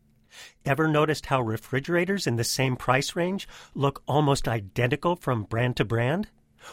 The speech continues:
Or why car dealerships all tend to pop up along the same stretch of road?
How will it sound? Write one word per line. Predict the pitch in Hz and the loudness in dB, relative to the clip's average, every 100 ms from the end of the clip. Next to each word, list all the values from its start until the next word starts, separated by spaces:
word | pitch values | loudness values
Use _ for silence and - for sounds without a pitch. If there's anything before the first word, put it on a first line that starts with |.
| - | -10
Or | - 220 135 143 _ - | 0 2 2 0 _ -8
why | 156 175 | 0 0
car | 180 - - 254 | 0 -6 0 0
dealerships | 202 123 113 - 120 - - | 2 0 -2 -4 -6 -8 -8
all | 151 196 220 | 0 0 0
tend | - 208 196 | -2 -2 -2
to | 247 | -4
pop | - - 185 - | -6 -4 -2 0
up | 208 - | 0 2
along | 123 123 120 | 2 4 2
the | 107 | -2
same | - - - 190 - | -4 -2 -2 -2 -4
stretch | - - 247 151 - | -4 -4 0 0 0
of | 117 127 | -4 -2
road? | 147 143 95 | -2 -2 -4